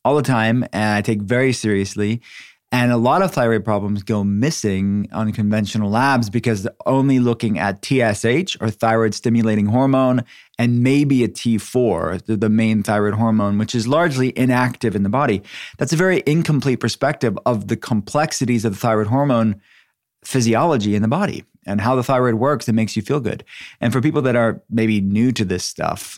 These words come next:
uh, every cell of our body has a thyroid receptor site. If our thyroid's not working well, nothing's working well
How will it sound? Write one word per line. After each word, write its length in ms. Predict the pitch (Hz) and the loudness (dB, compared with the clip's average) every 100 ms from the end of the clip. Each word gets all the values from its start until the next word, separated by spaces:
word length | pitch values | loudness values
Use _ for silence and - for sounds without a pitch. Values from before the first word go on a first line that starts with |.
| - | -12
uh, 280 | 64 62 - | -10 -8 -2
every 240 | 143 180 | 0 0
cell 240 | - 147 143 | 0 2 2
of 100 | 127 | 2
our 100 | 117 | 2
body 320 | 113 117 117 | 2 2 2
has 160 | 113 | 0
a 60 | 110 | -2
thyroid 400 | - 113 110 104 | 0 0 0 0
receptor 420 | 104 - 110 - | -2 -4 -4 -4
site. 380 | 135 143 151 - - - - - _ _ _ _ _ - | -2 0 0 -4 -16 -20 -20 -20 _ _ _ _ _ -4
If 180 | 131 127 | -4 0
our 120 | 123 | 0
thyroid's 420 | 135 139 160 147 | 2 2 2 2
not 160 | 156 131 | 0 2
working 340 | 135 127 131 | 0 0 2
well, 220 | 127 123 | 2 4
nothing's 500 | 117 113 117 120 110 | 4 2 2 0 0
working 300 | 110 104 107 | -2 -2 -2
well 360 | 107 101 95 | 0 0 -2